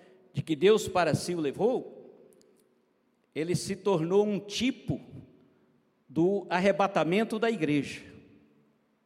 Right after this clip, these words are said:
Quer dizer, assim como Enoque, ele não provou a morte.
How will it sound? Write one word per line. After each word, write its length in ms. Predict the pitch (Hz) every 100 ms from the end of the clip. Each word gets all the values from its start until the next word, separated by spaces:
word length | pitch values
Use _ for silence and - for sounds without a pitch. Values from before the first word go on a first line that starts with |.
| _ _ _ _
Quer 80 | -
dizer, 120 | 147
assim 240 | 175 226 262
como 480 | 240 247 196 127 - - - - -
Enoque, 560 | 170 165 180 269 277 247
ele 200 | 240 240
não 220 | 240 269
provou 440 | 294 262 202 202 247
a 60 |
morte. 580 | 202 156 160 - - -